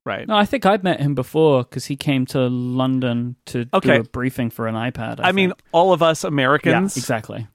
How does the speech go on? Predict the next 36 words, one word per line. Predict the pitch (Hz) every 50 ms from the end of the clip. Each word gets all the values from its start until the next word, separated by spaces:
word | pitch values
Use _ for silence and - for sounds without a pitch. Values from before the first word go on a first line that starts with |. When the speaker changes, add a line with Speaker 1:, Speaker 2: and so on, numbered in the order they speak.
| _ _
Speaker 1:
who | - 214 233 180
go | 190 175
to | 170 170
Apple | 160 156 143 131 - 170 175
events | 165 170 170 170 190 208 - - - - _ _ _ _ -
knew | 151 143 151 160
Speaker 2:
Mm-hmm. | 170 147
Speaker 1:
who | 170 165
he | 160 143
was, | 139 139 139 147 170 180 170
but | 147 151 156 143
we'd | 139 139 143
never | 151 151 143 139 139 135 131 117 - - _ _ _ -
seen | - - 220 202 180
him | 151 139
in | 127 120
person. | - - 349 330 - - 98 87 92 - - _ _ _ _ -
Speaker 2:
Mm-hmm. | 127 127 110 123 135 127 127 - _ _ _
Speaker 1:
And | - 143 139 135 135 143 143 -
so | - - 156
that | 160 170 190
was | 190 156
great. | - - 160 143 143 170 - _ _ _ _ _ _ _ _ _ _ _ _ _ _ _ _ _ _ _ -
Um, | 139 127 123 120 117 113 117 123 127
he's | - 143 -
very | - 110 123
tall. | - - 110 110 92 - _ _ _ _ _ _ _ _ _ _ _ -
And | 151 143 139 139 147 139 143
Speaker 2:
Mm-hmm. | 139
Speaker 1:
that | 139 127
was | 127 120 -
my | 151 147
memory. | 139 170 170 147 147 131 123
It's | 127 -
like, | 127 123 135
Oh, | 135 156 165 123